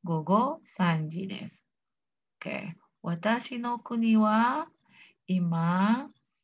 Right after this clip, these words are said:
えーっと、午後三時です。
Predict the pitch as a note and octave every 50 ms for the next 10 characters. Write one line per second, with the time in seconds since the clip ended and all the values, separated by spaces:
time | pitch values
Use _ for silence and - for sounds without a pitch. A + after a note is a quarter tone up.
0 | _ _ _ _ _ _ _ - E3 E3 E3 E3 E3 E3 E3 - - F3 E3+ E3
1 | D#3+ D#3 D3 D3 D#3+ D#3+ D#3+ D#3+ D#3+ D#3 D#3 D#3 D#3 D3+ D3+ D#3 E3 - D#3+ D#3+
2 | D#3+ D#3 D3+ E3+ G3 A3 B3+ D4 E4 D#4+ - - - F3 E3 E3 D#3 D#3 D#3+ D#3+
3 | D#3+ E3+ F#3+ - - - - - -